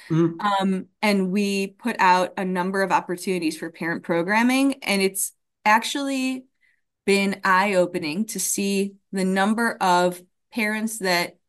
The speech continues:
Speaker 2: we might perceive to be disinterested in Jewish learning or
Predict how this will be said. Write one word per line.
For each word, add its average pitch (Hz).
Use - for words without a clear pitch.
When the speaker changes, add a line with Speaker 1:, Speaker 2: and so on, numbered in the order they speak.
Speaker 2:
we 196
might 202
perceive 240
to 233
be 185
disinterested 196
in 202
Jewish 175
learning 175
or 190